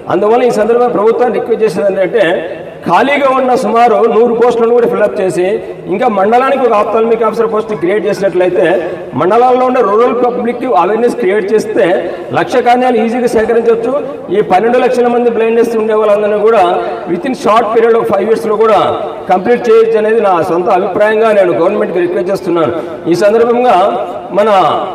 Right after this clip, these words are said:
మన ప్రిన్సిపల్ సెక్రటరీ కృష్ణబాబు సార్ గారు కానీ మన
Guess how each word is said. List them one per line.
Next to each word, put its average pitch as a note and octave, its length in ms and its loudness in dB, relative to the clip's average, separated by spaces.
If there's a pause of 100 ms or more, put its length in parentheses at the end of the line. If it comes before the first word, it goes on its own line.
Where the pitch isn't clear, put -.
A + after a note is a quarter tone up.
(300)
మన F3+ 100 0 (380)
ప్రిన్సిపల్ G#3+ 340 0
సెక్రటరీ A3+ 420 2
కృష్ణబాబు A3+ 440 0
సార్ G3+ 200 2
గారు G3+ 200 2
కానీ G3 180 0 (420)
మన F#3+ 80 2